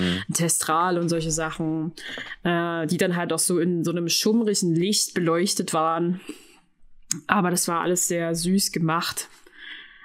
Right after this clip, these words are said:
Ähm, und ich weiß, die haben halt auch verschiedene Kapitel sozusagen ein bisschen beleuchtet. Es gab was zum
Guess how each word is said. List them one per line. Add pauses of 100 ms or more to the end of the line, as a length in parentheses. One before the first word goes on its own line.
(120)
Ähm,
und
ich
weiß,
die
haben
halt
auch (960)
verschiedene
Kapitel
sozusagen
ein
bisschen
beleuchtet. (720)
Es
gab (800)
was
zum